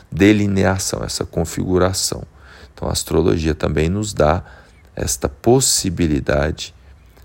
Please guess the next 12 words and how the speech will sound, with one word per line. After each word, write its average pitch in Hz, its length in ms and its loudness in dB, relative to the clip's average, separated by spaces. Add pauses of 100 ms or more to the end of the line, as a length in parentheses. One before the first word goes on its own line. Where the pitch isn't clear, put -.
(140)
de 80 420 2
acessar 87 1160 2 (640)
o 90 140 -2
destino 85 960 -2 (1200)
aqui 76 480 -4 (720)
no - 80 -4
planeta - 560 -2
Terra. - 520 -4 (1500)
Certo? - 680 2 (1300)
Então 92 200 2
é 107 100 6
isso. - 560 -2